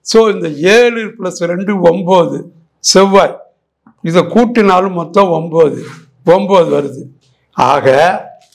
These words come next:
இந்த இவர்கள் ஆரம்பித்தது, இவங்க ஆரம்பித்த ஊரு,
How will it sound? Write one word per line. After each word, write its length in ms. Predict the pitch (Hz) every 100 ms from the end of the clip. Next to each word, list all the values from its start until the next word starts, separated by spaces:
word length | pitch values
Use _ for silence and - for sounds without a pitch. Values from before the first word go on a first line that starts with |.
| -
இந்த 600 | 147 156 147 135 156 226 233 - _ _ _ _ _ _ _ _
இவர்கள் 300 | 175 165 151
ஆரம்பித்தது, 1120 | 147 165 226 220 196 - 160 147 196 214 - - _ _ _
இவங்க 460 | 160 156 170 170 147
ஆரம்பித்த 680 | 143 185 208 185 - 160 139
ஊரு, 720 | 151 202 196 196 196 - -